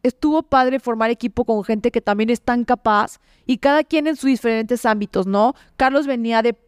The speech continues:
de private equity en Austin, vivió toda su vida, bueno, doce años en Austin.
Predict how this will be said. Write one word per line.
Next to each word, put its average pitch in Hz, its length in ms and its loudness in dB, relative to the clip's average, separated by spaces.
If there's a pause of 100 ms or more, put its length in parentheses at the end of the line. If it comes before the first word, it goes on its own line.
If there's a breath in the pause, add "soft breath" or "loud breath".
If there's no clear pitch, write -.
de 214 160 0
private 233 400 0
equity 220 380 -4
en 208 120 0
Austin, 233 380 0
vivió 214 260 0
toda 233 240 0
su 226 80 -4
vida, 214 280 0
bueno, 208 320 0
doce 214 380 0
años 214 300 -2
en 190 140 -2
Austin. 208 420 0